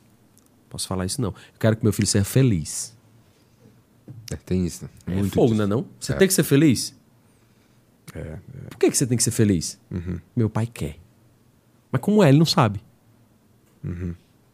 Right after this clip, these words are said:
Speaker 1: E qual é o caminho? "Ah, eu não sei. Eu não sei se ele vai pra uma escola Waldorf, ou se ele vai pro Montessori, ou se ele vai pra uma escola de ensino tradicional", porque eu acho tradicional muito ruim, que eu vi uma palestra do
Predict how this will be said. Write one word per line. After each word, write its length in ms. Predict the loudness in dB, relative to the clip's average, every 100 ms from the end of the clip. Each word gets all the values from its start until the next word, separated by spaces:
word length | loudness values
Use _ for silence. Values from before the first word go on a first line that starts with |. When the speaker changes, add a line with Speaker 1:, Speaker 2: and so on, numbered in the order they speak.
| _ 0
Speaker 1:
E 40 |
qual 160 | 6 6
é 40 |
o 20 |
caminho? 340 | 8 6 8 8
"Ah, 140 | 6
eu 40 | 4
não 80 |
sei. 320 | 0 4 8 8
Eu 40 |
não 60 | 6
sei 140 | 4
se 120 | 4
ele 120 | 4 6
vai 220 | 6 6
pra 100 | 4
uma 40 |
escola 280 | 4 4 4
Waldorf, 720 | 4 2 6 8 8 4 -4 -10 -20 -20 -6 0
ou 80 |
se 120 | 2 4
ele 100 | 4
vai 160 | 4
pro 100 | 4
Montessori, 840 | 4 4 4 4 8 10 10 8 4 -6 -4
ou 120 | 2 4
se 120 | 6
ele 140 | 4
vai 280 | 6 6 6
pra 140 | 6 6
uma 120 | 6
escola 340 | 6 8 8
de 60 | 8
ensino 240 | 4 4
tradicional", 480 | 4 2 2 4 4
porque 120 | 2 -2
eu 20 |
acho 160 | -2 -4
tradicional 400 | -4 0 2 2
muito 220 | 2 2
ruim, 140 | 2
que 80 | 2
eu 20 |
vi 100 | 2
uma 80 | 2
palestra 400 | 4 4 4 0
do 320 | 2 4 4